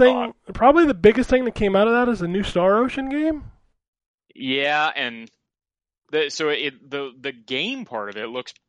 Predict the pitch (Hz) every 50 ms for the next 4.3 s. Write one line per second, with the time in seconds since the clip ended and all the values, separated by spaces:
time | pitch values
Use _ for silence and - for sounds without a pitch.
0 | _ - - 107 117 - - 127 117 - - 120 107 95 - - 135 135 123 110
1 | - 95 - _ _ 147 165 165 160 147 135 127 117 110 107 104 113 113 110 110
2 | 110 107 - - 123 117 104 - 110 104 104 - _ _ _ _ _ _ _ _
3 | _ _ _ _ _ _ _ _ - 107 117 110 - - 117 98 95 - - 98
4 | 92 92 90 87 90 87